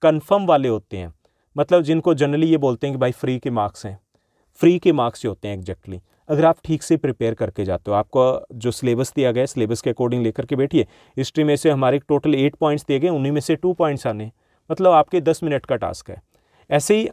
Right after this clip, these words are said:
आपका जो जियो में है, तो इतने सारे पॉइंट्स नहीं है, बहुत कम पॉइंट्स दिए गए।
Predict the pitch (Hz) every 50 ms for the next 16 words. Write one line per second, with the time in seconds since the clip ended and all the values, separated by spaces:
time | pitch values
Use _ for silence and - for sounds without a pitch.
0 | - _ - 143 147 147 - _ - 175 175 170 151 165 175 170 175 - - 143
1 | 120 107 113 123 139 160 185 185 185 165 165 180 180 - 180 175 - 190 190 180
2 | - 180 180 180 175 - 175 160 160 170 - - - 160 151 180 190 165 120 113
3 | 117 _ - 127 123 175 170 - 190 180 180 175 - - 151 151 160 156 - -
4 | 165 147 127 120 104